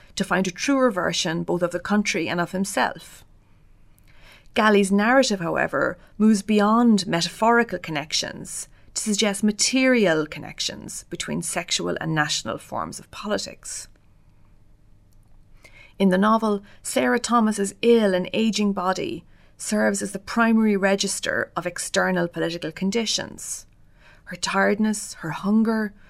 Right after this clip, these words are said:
her thirst for alcohol or desire for sex, all at different points of the novel determine and shape her vivid account of Ulster in the week around the twelfth of July,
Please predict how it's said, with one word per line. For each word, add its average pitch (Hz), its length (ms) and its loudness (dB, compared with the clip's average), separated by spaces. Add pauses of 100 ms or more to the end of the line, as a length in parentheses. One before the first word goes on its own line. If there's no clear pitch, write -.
(160)
her 185 100 -4
thirst 220 420 -2
for 226 80 -2
alcohol 196 560 0
or 156 140 -2
desire 190 400 0
for 226 160 -8
sex, - 640 -8 (460)
all 240 320 4
at 240 140 0
different 247 340 0
points 220 300 -2
of 196 100 -10
the 196 80 -2
novel 165 400 -2
determine 220 640 0
and 208 140 0
shape - 440 -2 (200)
her 185 160 0
vivid 220 340 0
account 190 360 -2
of 180 80 -8
Ulster 117 600 0 (340)
in 180 120 0
the 190 60 2
week 214 280 0
around 170 400 2
the 170 60 -8
twelfth 180 340 -4
of 185 100 -16
July, 131 540 -4